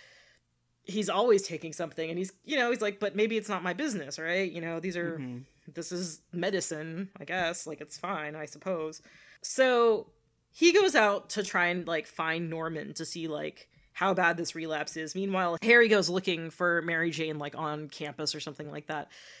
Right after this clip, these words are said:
Speaker 1: And she turns him down, and she's just like, "Look, we're not boyfriend and girlfriend. I can hang out with whoever I want to, however I want to. You're not the boss of me." And he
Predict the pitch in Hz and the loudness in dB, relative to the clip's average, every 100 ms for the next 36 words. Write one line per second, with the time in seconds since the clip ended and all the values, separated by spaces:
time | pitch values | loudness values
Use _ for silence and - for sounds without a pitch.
0 | - 165 170 180 190 277 285 240 233 214 | -12 -2 -2 0 0 0 0 2 2 2
1 | 202 185 175 180 - 202 190 180 170 277 | 4 6 6 2 -2 -2 -2 -2 2 0
2 | - 208 233 269 - 185 190 190 170 233 | 2 0 2 2 0 -2 -2 -2 0 0
3 | 240 226 220 208 196 190 196 196 165 165 | 0 2 2 2 2 4 4 2 -4 -2
4 | 165 156 160 151 151 202 247 - 220 196 | -4 -4 -4 -4 -2 0 -2 0 0 2
5 | 208 202 196 185 180 180 196 180 175 156 | 2 2 2 0 0 -4 -6 -6 -6 -8
6 | 156 190 202 190 190 185 180 - - - | -2 0 0 -2 -4 -4 -4 -10 -20 -20
7 | - - 190 185 180 175 - 254 240 | -16 0 4 4 4 2 -4 -2 -2